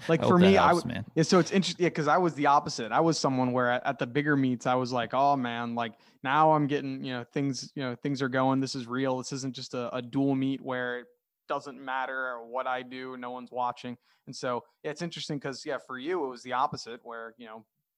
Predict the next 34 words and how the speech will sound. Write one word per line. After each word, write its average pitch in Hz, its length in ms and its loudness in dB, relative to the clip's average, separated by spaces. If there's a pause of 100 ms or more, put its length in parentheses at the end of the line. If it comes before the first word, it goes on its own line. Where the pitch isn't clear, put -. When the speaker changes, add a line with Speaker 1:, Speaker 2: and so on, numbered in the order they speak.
(160)
Speaker 1:
the 127 80 -6
lights 131 340 -2
are 135 100 -6
shining, 135 500 -6
you're 127 100 -10
doing 127 260 -6
really 120 240 -4
well. 113 320 -4
Well, 123 180 -6
for, 117 320 -6 (280)
for 123 140 -6
other 139 180 -2
athletes, 120 400 -6
it's, - 340 -12
you 131 80 -10
know, 123 120 -6
the 123 100 -6
opposite. 127 460 0
And 117 80 -14
so 120 120 -8
it's, - 200 -14
yeah, 123 100 -8
find 139 380 -2
whichever 131 440 0
ways 123 380 0
it 120 100 -6
is, 120 380 -6 (320)
you 120 100 -12
know, 113 140 -8
that 117 220 -8
you 117 420 -8 (400)
react 117 540 -8
to 127 480 -10 (120)
pressure, 190 420 -8